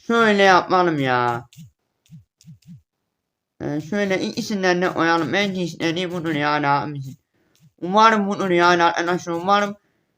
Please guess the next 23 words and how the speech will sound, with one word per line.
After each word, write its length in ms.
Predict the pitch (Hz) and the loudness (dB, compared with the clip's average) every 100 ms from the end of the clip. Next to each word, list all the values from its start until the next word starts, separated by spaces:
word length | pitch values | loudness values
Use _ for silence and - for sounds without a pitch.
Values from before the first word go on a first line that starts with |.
| - | -6
yanlış 520 | 160 170 180 208 196 | 4 4 4 0 -4
bir 140 | - - | -8 -6
pizza 320 | 202 185 185 | -4 0 2
yapmayız 520 | 175 - 156 180 165 | 2 0 0 0 2
arkadaşlar. 560 | 160 156 156 165 156 139 | 0 0 -4 -4 -6 -4
Yani 340 | 139 143 143 | -4 -4 -6
şöyle. 400 | 143 160 160 160 160 147 _ _ 151 _ _ | -6 -6 -4 -6 -10 -20 _ _ -20 _ _
Tamam, 380 | 190 190 175 175 | 2 4 4 0
güzel. 440 | 208 185 170 165 - _ _ _ - | -2 -2 -2 -2 -8 _ _ _ -4
Güzel 360 | 214 247 247 | 2 4 4
yerleştirdi. 800 | 220 214 233 233 226 - 143 220 - | 4 4 4 4 -2 -2 -6 -6 -6
Umarım 540 | - 214 254 233 220 208 - | -4 4 6 6 4 -4 -2
dayımız 500 | 220 226 214 196 208 | 4 4 4 0 -4
bu 120 | 226 - | -6 -6
pizzayı 480 | 214 185 180 175 | -4 0 2 2
beğenir 360 | 160 156 156 160 | 2 0 2 0
yani. 260 | 147 143 139 | 2 0 0
Umarım 520 | 160 196 202 185 165 | -2 2 4 2 0
beğenir. 340 | 151 151 156 | -2 -2 -6
Güzel 360 | 147 190 226 233 | -8 -2 2 4
olduğunu 420 | 208 165 196 170 | 2 -2 -8 -10
düşünüyorum 600 | 160 - 196 208 175 156 | -12 -10 -4 -2 -2 0
arkadaşlar. 540 | 160 - 147 160 165 | -2 -4 -10 -8 -10